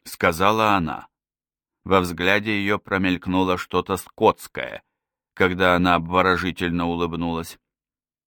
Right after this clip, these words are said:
Лицо Томаса напряглось, сонливость как рукой сняло. "Что?" воскликнул он.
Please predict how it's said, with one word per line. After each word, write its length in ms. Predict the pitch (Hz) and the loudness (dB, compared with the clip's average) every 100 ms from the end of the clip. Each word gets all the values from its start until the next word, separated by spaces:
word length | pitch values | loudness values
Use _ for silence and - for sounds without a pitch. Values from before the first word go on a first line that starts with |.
| _ _ - | _ _ -6
Лицо 460 | 98 92 - 95 | -2 -2 2 0
Томаса 520 | - 95 90 90 - 90 | 2 2 4 2 0 -2
напряглось, 800 | 87 85 82 82 90 110 - - _ _ _ _ _ | -2 -4 -6 -2 -2 -2 -4 -18 _ _ _ _ _
сонливость 680 | - 104 95 98 113 120 - | 0 2 2 2 2 0 0
как 220 | 101 95 | -4 -2
рукой 420 | 113 101 - 58 | -4 -6 -6 -8
сняло. 440 | - - 52 53 - _ _ _ _ _ _ - | -8 -12 -12 -12 -14 _ _ _ _ _ _ -8
"Что?" 760 | - - - 104 101 113 165 _ _ _ _ _ _ _ _ | -6 -6 0 4 8 6 4 _ _ _ _ _ _ _ _
воскликнул 580 | 90 92 113 - 101 98 | -4 -4 -6 -6 -4 -2
он. 180 | 98 | -4